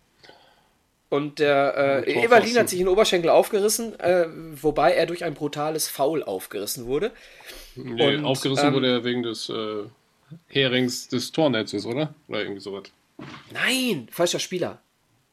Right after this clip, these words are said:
Speaker 1: Alex. Falscher
Speaker 2: Ach so.
Speaker 1: Spieler. Der, äh, Hering des Tornetzes war, äh, Rücken von Dietmar Jakobs, glaub ich.
Speaker 2: Ach so, okay, ja gut, dann verwechselt
Speaker 1: Aber,
Speaker 2: das.
Speaker 1: ähm, aber Ewald Lien, äh, hat ein brutales Foul einstecken müssen von einem Schützling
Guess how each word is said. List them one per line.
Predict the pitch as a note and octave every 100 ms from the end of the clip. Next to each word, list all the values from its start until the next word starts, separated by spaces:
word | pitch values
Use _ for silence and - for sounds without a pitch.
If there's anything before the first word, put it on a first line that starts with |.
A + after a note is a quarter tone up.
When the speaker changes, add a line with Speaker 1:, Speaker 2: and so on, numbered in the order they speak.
| -
Speaker 1:
Alex. | A2 - - - -
Falscher | C#3 D#3
Speaker 2:
Ach |
so. | D3
Speaker 1:
Spieler. | B2+ A#2
Der, | - A#2 - - -
äh, | A2
Hering | C#3+ F#3 F#3
des | D3 -
Tornetzes | E3 F#3+ F#3+ - D#3
war, | D3+ D3+ D#3 -
äh, | C#3 C#3 C#3
Rücken | - A2+ F3+ - A#2+
von | - C3 B2+ B2 B2
Dietmar | B2+ D3+ A#2+
Jakobs, | C3+ C3+ A2 -
glaub | G2+ G#2+
ich. | -
Speaker 2:
Ach | D#3
so, | E3 B2+ G#2+
okay, | G#2+ A2
ja | A2+
gut, | A2+
dann | B2+
verwechselt | A#2 A#2 E3
Speaker 1:
Aber, | E3+ E3
Speaker 2:
das. | E3
Speaker 1:
ähm, | D#3 D#3+ D#3+ - - - _ _ -
aber | D3 C#3+ -
Ewald | E3+ E3 C#3+
Lien, | F3+ A3+ A#3+ - _ _
äh, | F3 E3+ E3+ - _ -
hat | C3+ E3+ - - -
ein | D3 C#3+ D3 C#3 A#2+
brutales | C3 D3 - F3+ G3+ F#3
Foul | G3 G#3
einstecken | F#3+ G3 - G3 F#3 F3
müssen | F3+ G3 G3
von | - F3+ F3+
einem | D3+ D3+
Schützling | - G#3+ - - G#3 G3 F#3+